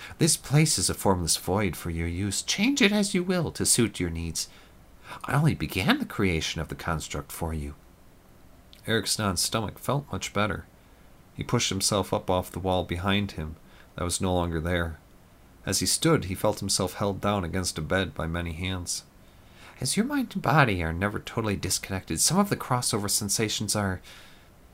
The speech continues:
disquieting," Chaos added. "You okay now?"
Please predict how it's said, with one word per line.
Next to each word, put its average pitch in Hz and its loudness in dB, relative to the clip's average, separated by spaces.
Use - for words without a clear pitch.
disquieting," 78 0
Chaos 87 0
added. 82 -2
"You 104 0
okay 95 2
now?" 131 2